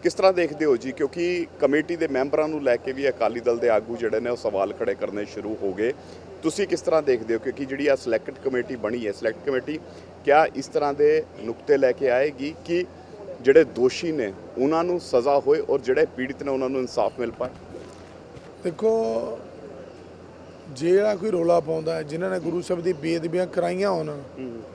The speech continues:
Speaker 2: ਉਹਨਾਂ ਦਾ ਰੌਲਾ ਪਾਉਣਾ ਜਾਇਜ਼ ਹੈ।
Speaker 1: ਜੀ।
Speaker 2: ਸੋ ਅਸੀਂ ਤਾਂ ਇਹ ਕਹਿ ਸਕਦੇ ਹਾਂ ਵੀ ਇਹੋ ਜਿਹਾ ਕਾਨੂੰਨ ਬਣੇ, ਨਾ ਤਾਂ ਅਸੀਂ ਕੋਈ ਉਹਦੇ 'ਤੇ ਅਹਿਸਾਨ ਕਰ ਰਹੇ ਹਾਂ, ਕਿਉਂਕਿ ਗੁਰੂ ਸਾਹਿਬਾਨ ਦੇ ਰੋਜ਼ ਹਰ ਰੋਜ਼ ਮੱਥਾ ਟੇਕ ਕੇ ਨਿਕਲਦੇ ਆ, ਗੁਰੂ ਸਾਹਿਬ ਸਭ ਦਾ ਭਲਾ ਕਰਿਓ।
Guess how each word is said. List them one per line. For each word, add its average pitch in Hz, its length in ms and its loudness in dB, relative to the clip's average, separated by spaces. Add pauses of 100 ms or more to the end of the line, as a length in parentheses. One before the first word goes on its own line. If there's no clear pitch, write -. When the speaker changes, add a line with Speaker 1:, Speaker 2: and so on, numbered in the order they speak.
(360)
Speaker 2:
ਉਹਨਾਂ 196 200 4
ਦਾ 202 80 8
ਰੌਲਾ 185 240 6
ਪਾਉਣਾ 180 280 2
ਜਾਇਜ਼ 156 400 2
ਹੈ। 147 160 -6 (200)
Speaker 1:
ਜੀ। 117 120 -6 (480)
Speaker 2:
ਸੋ 170 480 0
ਅਸੀਂ 156 160 -8
ਤਾਂ 185 120 0
ਇਹ 190 100 6
ਕਹਿ 180 200 4
ਸਕਦੇ 156 280 -2
ਹਾਂ 202 80 0
ਵੀ 190 380 2 (420)
ਇਹੋ 175 180 2
ਜਿਹਾ 185 120 6
ਕਾਨੂੰਨ 185 340 -2
ਬਣੇ, 170 340 0 (1000)
ਨਾ 165 160 4
ਤਾਂ 175 140 4
ਅਸੀਂ 170 140 -2
ਕੋਈ 175 120 2
ਉਹਦੇ 185 140 4
'ਤੇ 190 100 4
ਅਹਿਸਾਨ 175 340 0
ਕਰ 180 200 4
ਰਹੇ 165 160 -4
ਹਾਂ, 220 80 -10
ਕਿਉਂਕਿ 185 240 -8
ਗੁਰੂ 175 200 -2
ਸਾਹਿਬਾਨ 180 440 2
ਦੇ 175 80 -2
ਰੋਜ਼ 185 200 4
ਹਰ 160 100 4
ਰੋਜ਼ 165 200 -2
ਮੱਥਾ 165 280 -2
ਟੇਕ 160 180 -6
ਕੇ - 120 -12
ਨਿਕਲਦੇ 156 300 -8
ਆ, 170 40 -4
ਗੁਰੂ 156 200 -8
ਸਾਹਿਬ 156 180 0
ਸਭ 151 140 -6
ਦਾ 160 120 0
ਭਲਾ 156 240 -2
ਕਰਿਓ। 151 320 -8